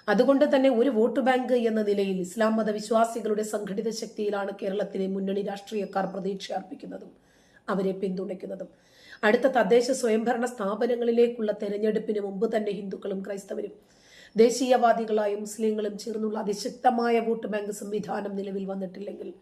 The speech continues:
പൊളിറ്റിക്കൽ ഇസ്ലാമിന്റെ മുന്നണികളെ സ്വാധീനിച്ച് അവരുടെ അജ്ഞാനുവൃത്തികളും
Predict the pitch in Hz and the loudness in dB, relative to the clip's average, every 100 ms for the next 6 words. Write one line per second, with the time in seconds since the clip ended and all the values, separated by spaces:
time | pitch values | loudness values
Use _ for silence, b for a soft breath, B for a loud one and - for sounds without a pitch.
0 | b b b b 196 196 190 - 196 190 | b b b b -2 -2 0 -2 0 -2
1 | 202 196 196 190 190 190 190 190 190 190 | -2 -2 -2 -2 -2 -2 0 0 0 -2
2 | 208 190 185 196 190 - 285 - b b | -2 -4 -2 -4 -4 -4 -4 -6 b b
3 | b b - 214 247 262 240 233 233 226 | b b 0 4 6 6 4 4 2 4
4 | 240 240 220 214 214 214 220 | 4 4 2 -2 -6 -10 -12